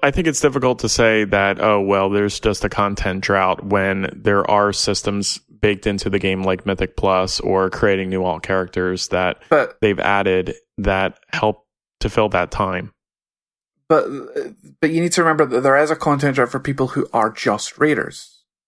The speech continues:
Speaker 2: So for
Speaker 1: Mm-hmm.
Speaker 2: them, yes, there is a significant content drought. They're all, they're every, end of every expansion, end of every tier,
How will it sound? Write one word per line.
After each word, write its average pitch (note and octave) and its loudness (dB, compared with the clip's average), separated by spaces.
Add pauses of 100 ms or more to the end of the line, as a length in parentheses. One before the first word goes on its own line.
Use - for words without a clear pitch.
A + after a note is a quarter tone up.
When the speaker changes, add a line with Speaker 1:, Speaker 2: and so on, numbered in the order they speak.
(280)
Speaker 2:
So C3+ 0
for D3 -2
Speaker 1:
Mm-hmm. C#3 0
Speaker 2:
them, E3 4
yes, E3 2
there C#3 4
is C3+ 0
a C3 -4
significant B2+ -4
content C3+ 0
drought. E2 -2
They're A#2+ 4
all, - 0
they're D3+ 0
every, F3+ 0
end G3+ 2
of F#3+ 2
every F#3 2
expansion, D#3+ -4
end D3 0
of C#3+ 0
every C3+ 0
tier, C3 -4